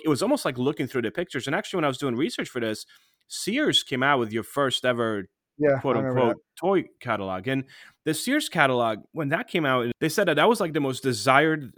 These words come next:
Speaker 1: thing to own in December. Like, it wasn't a toy, but they <laughs> said that it became, like, a fad because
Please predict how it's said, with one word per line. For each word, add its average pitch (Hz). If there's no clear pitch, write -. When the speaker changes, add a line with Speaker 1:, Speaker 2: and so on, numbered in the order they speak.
Speaker 1:
thing 139
to 120
own 131
in 131
December. 110
Like, 131
it 147
wasn't 156
a 131
toy, 127
but 131
they 143
<laughs> -
said 151
that 151
it 123
became, 156
like, 120
a 123
fad 107
because 113